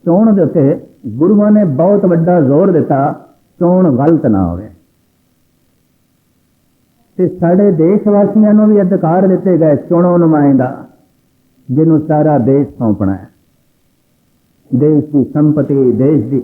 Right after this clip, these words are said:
ਅਸਮਤ ਔਰ ਦੇਸ਼ ਦੀ ਸਤਾ ਹੱਥਾਂ 'ਚ ਦੇਣੀ ਹੈ,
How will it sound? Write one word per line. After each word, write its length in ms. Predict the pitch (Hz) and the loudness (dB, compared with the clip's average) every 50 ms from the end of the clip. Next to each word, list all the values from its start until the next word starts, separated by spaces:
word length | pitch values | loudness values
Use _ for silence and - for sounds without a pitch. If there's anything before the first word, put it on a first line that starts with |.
| - 151 | -4 -6
ਅਸਮਤ 320 | - - 147 143 139 127 - - - - - _ _ _ _ _ _ _ _ _ _ _ _ _ _ _ _ _ _ _ _ _ _ 170 175 | -2 0 0 0 0 -2 -6 -12 -20 -20 -20 _ _ _ _ _ _ _ _ _ _ _ _ _ _ _ _ _ _ _ _ _ _ 0 2
ਔਰ 360 | 185 175 160 147 127 117 113 113 - - - _ _ _ _ - | 2 2 2 2 0 0 -2 -4 -8 -16 -20 _ _ _ _ -10
ਦੇਸ਼ 360 | 127 123 156 170 175 170 - | -4 -2 0 2 0 0 -2
ਦੀ 180 | - 160 170 147 | -2 0 0 0
ਸਤਾ 680 | - - 170 180 185 180 156 123 120 123 131 - - - - _ - 135 | 0 0 -2 0 0 0 0 0 0 -2 -4 -8 -12 -18 -18 _ -4 -4
ਹੱਥਾਂ 280 | 139 - - 175 175 156 | -4 -2 -2 -2 0 0
'ਚ 60 | 170 | 0
ਦੇਣੀ 400 | 156 151 156 180 190 170 143 135 | 2 2 2 2 2 2 2 0
ਹੈ, 180 | 135 - - | 0 -4 -8